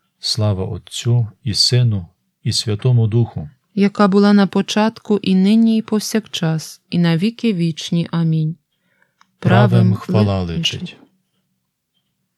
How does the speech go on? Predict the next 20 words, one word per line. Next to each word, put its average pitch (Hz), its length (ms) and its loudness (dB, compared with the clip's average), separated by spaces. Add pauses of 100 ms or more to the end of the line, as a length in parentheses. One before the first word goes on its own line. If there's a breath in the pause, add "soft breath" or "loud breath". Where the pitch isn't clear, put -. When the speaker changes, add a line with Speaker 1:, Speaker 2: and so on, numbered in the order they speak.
(720 soft breath)
Speaker 2:
Читання 233 540 4
з 233 100 -6
книги 202 360 0
Буття. 170 580 -2 (1800)
Берло 214 520 4
від 190 200 2
Юди 208 340 2
не 208 160 4
відійде, 180 600 0 (760)
ні 202 240 6
жезл 185 580 2 (200)
із 185 220 -2
поміж 190 420 2
стіп - 380 -4
у 233 60 2
нього, 160 500 0 (680)
поки 202 300 2
не 190 140 4
прийде 185 480 2
той, 214 400 -2